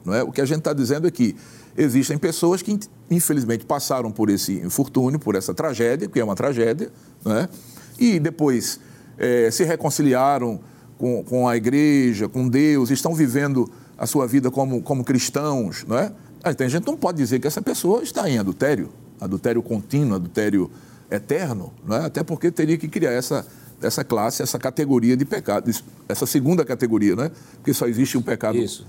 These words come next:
Speaker 1: de blasfêmia contra o Espírito Santo que é imperdoável. Então, teria uma segunda categoria?
Speaker 2: Então, irmão, irmão Alessandro, à luz do que tudo foi colocado aqui, o pastor trouxe essa visão, esse, essas orientações maravilhosas para o professor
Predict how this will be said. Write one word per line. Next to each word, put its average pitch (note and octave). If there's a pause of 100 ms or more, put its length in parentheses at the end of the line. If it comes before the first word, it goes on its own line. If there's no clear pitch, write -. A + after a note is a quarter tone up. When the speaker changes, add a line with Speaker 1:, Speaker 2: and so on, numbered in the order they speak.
(280)
Speaker 1:
de A2
blasfêmia A#2+
contra C3
o -
Espírito D3
Santo E3+
que E3+
é C3+
imperdoável. D3
Então, B2+ (120)
teria C3
uma C3+
segunda C3+
categoria? A2+ (640)
Speaker 2:
Então, D#3+
irmão, E3
irmão C3+
Alessandro, C#3+
à C3
luz D3
do C3+
que -
tudo C3+
foi B2+ (100)
colocado A2+
aqui, G#2+
o G#2
pastor G#2 (500)
trouxe G2+
essa G#2+
visão, G#2 (840)
esse, G#2
essas G2+
orientações A2+
maravilhosas A2
para G#2+
o G2+
professor G#2